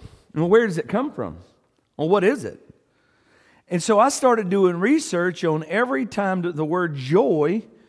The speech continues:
was used in the Bible, right? Every time. And they're just used a bunch. And if you flip through versions, one version will say happiness and one version will say joy. But there was one set of scriptures that really stood out.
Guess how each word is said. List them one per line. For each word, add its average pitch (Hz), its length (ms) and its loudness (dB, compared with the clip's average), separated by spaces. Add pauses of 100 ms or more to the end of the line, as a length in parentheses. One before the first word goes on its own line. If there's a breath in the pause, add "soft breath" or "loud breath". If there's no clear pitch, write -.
(340 soft breath)
was 160 200 -2
used 202 840 -4
in 170 100 -4
the 175 60 -4
Bible, 135 420 -2
right? 151 360 -8
Every 165 300 -4
time. 127 280 -6
And 147 80 -2
they're 254 260 -2
just 226 200 -10
used 240 320 -2
a 180 40 0
bunch. 175 440 -6 (480 soft breath)
And 175 140 0
if 196 380 2
you 208 100 -2
flip 220 240 -2
through 226 160 -2
versions, 214 680 0
one 185 720 -4
version 196 280 0
will 202 80 -2
say 196 220 -2
happiness 196 560 -2
and 185 140 -4
one 185 280 -4
version 180 300 -4
will 180 80 -8
say 185 220 -4
joy. 190 320 -2 (500 loud breath)
But 214 140 -2
there 220 120 2
was 196 180 0
one 240 360 2
set 254 440 -2
of 175 460 -2 (300)
scriptures 196 800 -6 (400 soft breath)
that 196 160 0
really 220 480 0
stood 196 400 0
out. 180 400 -2